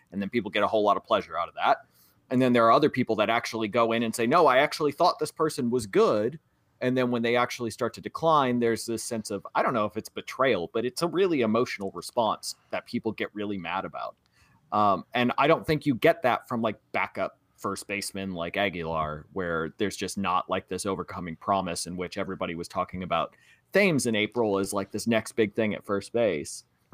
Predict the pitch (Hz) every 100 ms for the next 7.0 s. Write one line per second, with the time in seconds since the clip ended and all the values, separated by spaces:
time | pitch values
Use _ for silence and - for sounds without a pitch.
0 | - - 107 101 123 127 113 104 101 117
1 | 101 - 107 117 - 104 104 101 104 104
2 | 101 - 110 104 98 - 104 120 120 -
3 | 90 - 113 113 - 156 208 - 110 104
4 | 113 113 107 - 123 127 - - - 131
5 | 127 120 123 123 123 120 147 113 - 95
6 | 90 - 92 - 65 - - - _